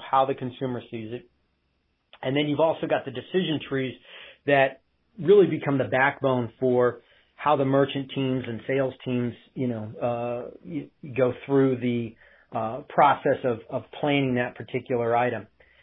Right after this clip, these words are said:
We have shared these with retailers, um, and I'll, again, I'll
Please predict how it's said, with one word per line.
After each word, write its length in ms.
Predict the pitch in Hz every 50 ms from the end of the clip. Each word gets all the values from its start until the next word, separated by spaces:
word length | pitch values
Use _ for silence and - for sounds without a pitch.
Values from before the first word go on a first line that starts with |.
| _ _ _ _ _ _ _ _ _ _ _ _ -
We 300 | 127 135 160 175 170 135 - -
have 300 | 156 170 170 165 170 165 143 - - -
shared 320 | 156 156 151 151 147 -
these 240 | 143 143 139 139 127 131
with 200 | 127 131 131 123 - 113
retailers, 680 | 123 135 135 131 135 139 131 123 120 120 120 117 117 113 - - _ _ -
um, 540 | 127 120 117 117 117 117 117 113 120 120 _
and 120 | 120 120 117
I'll, 180 | 117 117 - _ _
again, 200 | 110 110 123 117
I'll 160 | 117 113 113